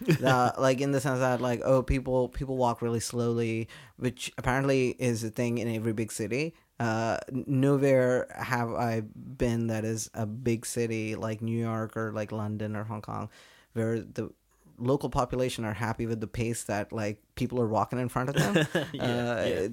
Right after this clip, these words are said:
Speaker 2: it's, so, like, uh, stuff like that, like, which after some time, once you become, like, a seasoned expat, like, seems kind of rude, uh, because you have, like, some stereotypes and,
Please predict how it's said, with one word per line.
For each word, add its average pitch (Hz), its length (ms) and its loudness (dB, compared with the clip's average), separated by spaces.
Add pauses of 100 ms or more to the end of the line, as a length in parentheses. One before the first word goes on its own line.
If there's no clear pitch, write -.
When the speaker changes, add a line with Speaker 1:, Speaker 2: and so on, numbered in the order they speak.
(100)
Speaker 2:
it's, 160 140 2
so, - 300 4
like, 185 260 2
uh, 143 280 -6
stuff - 340 0
like 196 140 2
that, 135 200 6
like, 135 200 2
which 135 440 -2 (440)
after 208 300 0
some 170 240 0
time, 196 380 0
once 135 240 -2
you 143 60 -2
become, 127 260 -2
like, 113 120 -2
a 107 40 -2
seasoned 123 380 -2
expat, 160 420 -2
like, 110 280 -4 (340)
seems 127 320 -4
kind 127 220 -2
of 110 100 -2
rude, 117 380 -4 (540)
uh, 110 360 0 (160)
because 131 240 0
you 120 200 2
have, 110 240 0
like, 110 120 -2
some 117 160 -2
stereotypes 107 920 -4
and, 107 360 -8